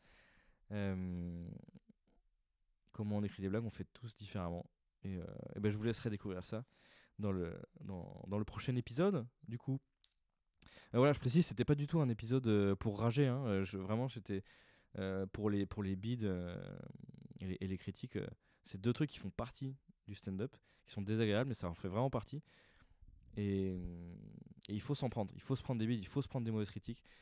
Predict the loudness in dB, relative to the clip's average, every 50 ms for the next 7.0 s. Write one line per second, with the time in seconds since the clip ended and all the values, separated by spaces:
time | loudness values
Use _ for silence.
0 | -20 -20 -20 _ _ _ _ _ -8 -8 -8 -6 -6 -6 -6 -6 -6 -6 -4 -4
1 | -4 -2 -4 -4 -2 -4 -6 -6 -8 -6 -4 -4 -4 -4 0 0 0 0 2 -2
2 | -4 -4 -4 -4 -4 -6 -6 -6 -6 -6 -4 -4 -4 -2 -4 -6 -10 -12 _ _
3 | _ _ _ _ _ _ _ _ _ -20 _ -12 -8 -8 -8 -6 -4 -4 -2 0
4 | 0 0 0 0 -2 -4 -4 -4 -6 -8 -8 -8 -6 -4 -2 -2 0 0 -2 -4
5 | -6 -10 -16 -18 _ _ -20 -20 -20 -20 -20 -20 _ -20 -20 -20 -20 _ _ _
6 | -10 -6 -4 -2 -2 -2 0 2 2 2 2 2 0 -2 -4 -6 -8 -8 -10